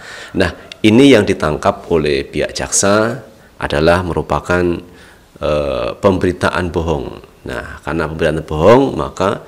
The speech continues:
pihak jaksa menuntut Habib Rizik dengan tuntutan penjara enam tahun. Namun, apa yang disampaikan jaksa sebenarnya sudah dibantah dengan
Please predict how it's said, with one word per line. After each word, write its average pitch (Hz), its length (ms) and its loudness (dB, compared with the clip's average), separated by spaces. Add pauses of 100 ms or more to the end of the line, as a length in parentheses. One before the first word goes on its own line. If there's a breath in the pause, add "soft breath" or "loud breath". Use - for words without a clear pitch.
(500 loud breath)
pihak 82 160 2
jaksa 87 400 -4
menuntut 78 400 -4
Habib 73 240 -6
Rizik 98 400 -4
dengan 95 480 -2
tuntutan 87 640 -4
penjara 78 640 -6
enam 67 320 -12
tahun. - 320 -12 (960 loud breath)
Namun, 120 480 6
apa 110 240 2
yang 110 80 2
disampaikan 92 480 -2
jaksa 92 400 -2
sebenarnya 90 320 -2
sudah 92 160 -2
dibantah 82 960 -4 (320 soft breath)
dengan 80 400 -4